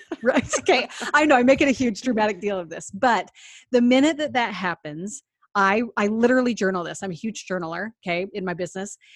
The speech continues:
And I write down, "Does having a nanny during my hustle weeks make me a bad mom?" And then the question you ask yourself is, "Is it true? Is it true? Are my kids lacking?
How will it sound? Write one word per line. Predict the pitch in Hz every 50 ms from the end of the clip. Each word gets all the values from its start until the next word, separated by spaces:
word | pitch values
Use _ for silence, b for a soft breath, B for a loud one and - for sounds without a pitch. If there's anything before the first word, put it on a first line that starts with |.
| B B
And | - 208 202 196
I | 190 196
write | 202 196 196 196 196 208 254 247
down, | 247 208 196 190 185 190 196 208 226 233 - _ _ _ _ _ 208
"Does | 185 208 196 196 196 190 170 -
having | 196 170 214 214 214 247 254 262
a | 277
nanny | 247 226 208 208 214 220 220
during | 185 202 190 196 190
my | 190 185
hustle | 175 165 190 190 - - 196
weeks | 180 175 175 - - _
make | 196 185 175 160 156
me | 165 170 175
a | 180
bad | 160 165 156 160 165 170
mom?" | 160 147 92 98 131 131 190 - _ _ _ _ _ -
And | 214 208 208 202
then | 196 190
the | 196 196
question | - - 220 214 202 - 269 254 247
you | 262 254
ask | - 190 180 180 - - -
yourself | 175 156 - - 160 151 160 165 -
is, | 143 175 170 170 180 220 - - _ _ _ _ _ _ _ _ _ -
"Is | 196 190 196 208 226 220 - -
it | - 185 185 208 - -
true? | - 277 349 392 180 - - _ _ _ _ _ _ _ _ _ _ _ _ _ _ _ _ _ _ _ _ _ _ _ _ _ _ _ _ _ _ _ _ _ _ _ _ _ _ _ _ _ -
Is | 277 302 294 247 254
it | 285 294 - -
true? | - - 202 175 156 147 147 - _ _ _ _ _ _ _ _ _ _ _
Are | 175 180 190
my | 190 180 170 165
kids | - - 196 180 160 - -
lacking? | 165 160 156 165 190 - - 285 302 349